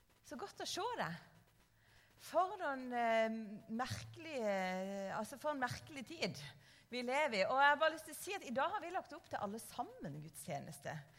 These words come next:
Og Silja og barn helt bakerst. Jeg har lyst til å si spesielt, eh, velkommen til dere. Det var veldig godt at det var noen barn som var til stede, for jeg har liksom øvd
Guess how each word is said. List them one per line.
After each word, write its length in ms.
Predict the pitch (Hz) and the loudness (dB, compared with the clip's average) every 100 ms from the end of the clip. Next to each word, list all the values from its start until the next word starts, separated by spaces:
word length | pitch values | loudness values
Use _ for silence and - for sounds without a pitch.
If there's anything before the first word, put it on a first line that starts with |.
| - - - | -20 -14 -8
Og 100 | 311 | -6
Silja 640 | - 349 370 440 392 196 175 - - - - - - - | -4 -4 -4 -2 0 0 -4 -12 -20 -20 -20 -20 -14 -4
og 320 | 349 403 285 | 0 2 2
barn 380 | 233 311 294 240 | 4 4 4 -4
helt 420 | 233 311 427 - - | -4 -2 -4 -6 2
bakerst. 640 | 302 320 170 165 - - | 4 4 2 -2 -6 -12
Jeg 300 | - - - | -16 -16 -6
har 60 | 427 | -4
lyst 100 | 466 | -4
til 80 | 415 | -4
å 60 | - | -6
si 120 | 359 | -6
spesielt, 760 | - 302 302 285 262 339 - - - | -8 -10 -2 0 0 -2 -12 -14 -4
eh, 100 | 233 | 0
velkommen 560 | 214 240 - 269 208 156 - - - - | 2 2 2 0 -2 -8 -14 -18 -18 2
til 240 | 262 254 | 6 8
dere. 400 | 240 247 302 185 180 - - - | 6 4 4 4 4 -6 -16 2
Det 120 | 269 | 8
var 180 | 277 359 381 - - | 10 10 8 -8 0
veldig 360 | 440 415 392 453 | 2 2 2 4
godt 240 | 453 - 320 | 2 2 4
at 100 | 320 | 6
det 80 | 302 | 8
var 140 | 330 | 6
noen 140 | 339 240 | 4 4
barn 320 | 269 294 330 359 | 6 6 2 -8
som 140 | 339 262 | -2 -2
var 100 | 311 | -2
til 100 | 254 | -6
stede, 380 | - 233 262 311 | 2 4 4 2
for 100 | 285 | 2
jeg 80 | 294 | 4
har 140 | 330 | 4
liksom 380 | 311 381 - 349 | 2 -10 -10 -8
øvd 220 | 494 - | -8 -10